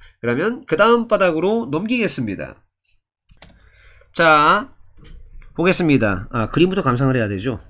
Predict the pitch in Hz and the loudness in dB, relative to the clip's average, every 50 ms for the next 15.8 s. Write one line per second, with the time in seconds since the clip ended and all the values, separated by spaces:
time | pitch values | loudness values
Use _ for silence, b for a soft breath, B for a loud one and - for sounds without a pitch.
0 | - - - 104 98 - - 92 85 92 120 156 175 175 - _ _ _ b b | -18 -12 -10 -8 -8 -8 -8 -10 -8 -8 -10 -10 -12 -14 -20 _ _ _ b b
1 | b b b b b b - 147 143 139 160 190 226 247 262 240 226 240 214 - | b b b b b b 0 2 4 4 4 4 4 4 4 4 2 2 0 0
2 | - 226 214 220 226 202 170 147 123 117 - - - - - 190 226 247 262 277 | 0 2 2 4 4 4 4 4 4 2 0 -4 -8 -2 2 4 6 8 8 8
3 | 269 269 - 277 262 247 247 233 233 247 254 254 247 254 - 262 262 285 285 247 | 8 6 6 4 4 4 4 4 4 4 4 4 2 2 0 4 6 6 6 6
4 | 226 - - 196 185 165 139 113 101 92 95 - - _ _ _ _ _ _ _ | 4 2 4 4 6 6 6 2 0 -2 -6 -10 -14 _ _ _ _ _ _ _
5 | - - 226 254 277 262 - 254 254 233 214 208 208 208 190 156 123 120 117 151 | -2 2 4 4 4 6 6 6 6 6 4 4 4 4 4 4 2 2 2 4
6 | 185 220 233 233 233 220 - - 226 214 202 175 135 143 139 143 147 151 160 160 | 4 4 6 6 4 4 2 0 0 0 0 2 2 4 4 4 4 2 2 0
7 | 151 - - 185 175 139 180 180 175 180 170 147 131 117 110 104 107 - - - | -2 -2 -2 -2 0 2 2 2 2 2 2 0 0 -2 -2 -4 -6 -8 -4 -2
8 | 226 240 240 233 190 127 113 101 95 - _ _ _ _ b b b b b b | 0 2 4 2 2 2 -2 -6 -8 -10 _ _ _ _ b b b b b b
9 | b b - 151 165 170 175 175 175 175 180 175 220 254 - B B B B B | b b -4 -2 0 2 2 2 2 2 0 -2 -4 -8 -10 B B B B B
10 | B - - 214 233 254 269 277 240 247 233 226 220 - - 233 226 214 208 175 | B -2 4 6 6 8 8 6 6 6 6 6 4 4 2 2 4 4 4 4
11 | 185 170 170 190 196 196 190 190 - 208 185 165 151 151 156 151 139 - - 127 | 4 4 4 4 6 6 6 6 6 4 4 4 6 6 6 4 4 2 0 0
12 | 110 90 104 95 95 95 117 123 120 - 190 190 226 - B B B B B B | 0 0 -2 -2 -2 -2 -4 -4 -4 -6 -8 -10 -10 -12 B B B B B B
13 | B B B B B B _ 226 254 254 247 294 277 269 269 269 269 262 254 254 | B B B B B B _ 2 2 4 4 4 6 6 8 8 8 8 8 6
14 | 254 240 208 190 170 156 160 156 139 110 95 85 - - 147 180 208 214 214 214 | 6 4 4 4 2 2 2 2 2 0 -2 -6 -8 -4 0 2 4 4 4 4
15 | 202 180 160 131 123 131 123 127 147 180 208 226 262 277 - | 4 4 4 4 2 2 0 2 0 -2 -2 -6 -8 -12 -16